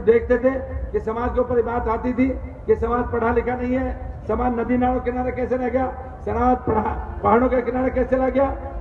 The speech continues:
कहीं ना कहीं उस बात को हम झेलते आ रहे थे। लेकिन मैं एक बात कहना चाहता हूँ, उस दिल्ली की रैली में आज से पहले कभी इतनी बड़ी रैली नहीं हुई एक समाज की,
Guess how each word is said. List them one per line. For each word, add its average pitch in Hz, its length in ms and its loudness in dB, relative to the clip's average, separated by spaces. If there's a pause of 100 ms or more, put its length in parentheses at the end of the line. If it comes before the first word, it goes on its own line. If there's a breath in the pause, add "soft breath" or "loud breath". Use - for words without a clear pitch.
(280)
कहीं 220 160 2
ना 262 80 0
कहीं 247 200 2
उस 202 80 -2
बात 233 280 0
को 247 60 4
हम 202 140 2
झेलते 233 300 6
आ 220 120 2
रहे 240 160 2
थे। 254 160 10 (640)
लेकिन 196 240 2
मैं 220 120 0
एक 226 260 6
बात 226 200 -4
कहना 220 200 2
चाहता 220 280 2
हूँ, - 960 -2
उस 233 120 2
दिल्ली 247 300 4
की 269 100 0
रैली 254 280 2
में 254 460 0 (420)
आज 247 120 2
से 254 140 4
पहले 254 280 2
कभी 247 220 0
इतनी 254 180 -2
बड़ी 240 220 2
रैली 247 220 2
नहीं 247 180 6
हुई 254 160 8 (540)
एक 262 180 6
समाज 240 360 2
की, 208 220 -2